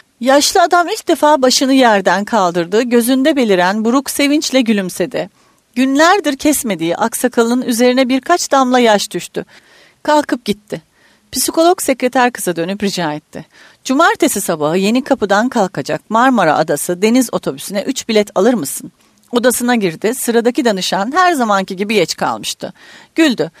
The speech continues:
"Nasıl olsa seansın bitmesine on dakika kala gelir," diye söylendi. Dediği gibi de oldu. Sakallı adam, "Kusura bakma, vallahi bilerek yapmıyorum.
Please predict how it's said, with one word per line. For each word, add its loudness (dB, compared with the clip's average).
"Nasıl 0
olsa 2
seansın 0
bitmesine -4
on 2
dakika -2
kala 2
gelir," 2
diye 4
söylendi. 0
Dediği 4
gibi 0
de 4
oldu. 2
Sakallı 2
adam, 2
"Kusura -2
bakma, 0
vallahi 2
bilerek 2
yapmıyorum. -4